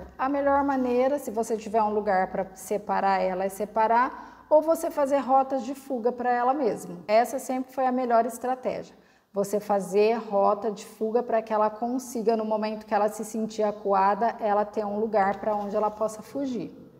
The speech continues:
Então vai ser a última desse vídeo e no próximo eu continuo respondendo. Agora é da Maria Aparecida.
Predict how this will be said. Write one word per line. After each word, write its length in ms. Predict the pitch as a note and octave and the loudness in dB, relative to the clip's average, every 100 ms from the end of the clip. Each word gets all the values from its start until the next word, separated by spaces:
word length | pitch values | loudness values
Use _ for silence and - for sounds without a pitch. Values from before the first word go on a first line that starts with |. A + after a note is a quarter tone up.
| - | -18
Então 320 | A3+ C4 C4 | -6 0 2
vai 120 | C4 | 2
ser 180 | C4 C#4 | -2 4
a 120 | C4 | 6
última 560 | A#3+ G#3 B3 - - B3 | 6 4 0 -4 -6 -2
desse 260 | G#3 G#3 F#3+ | -2 -4 -8
vídeo 640 | F#3+ G3+ A#3+ C4 E4 D4+ - - _ | -6 -4 -4 -4 -4 -4 -8 -20 _
e 140 | A3+ A3+ | -4 0
no 140 | A#3 | 0
próximo 520 | A#3 A3+ G#3+ A3 B3 | 4 6 6 4 -2
eu 140 | A#3+ A#3 | -2 -2
continuo 540 | A#3+ A#3 - B3 C4 | -4 -6 -6 -4 -2
respondendo. 580 | B3 B3+ C4 C#4 A3+ - - | -2 -4 -4 -4 -4 -6 -6
Agora 240 | G#3 G#3+ B3 | 2 4 4
é 40 | |
da 120 | B3 | 4
Maria 380 | A#3 A#3 A3+ B3+ | 4 2 2 0
Aparecida. 680 | C4 C4 C4+ - - D3+ - | 2 2 0 -4 -10 -14 -14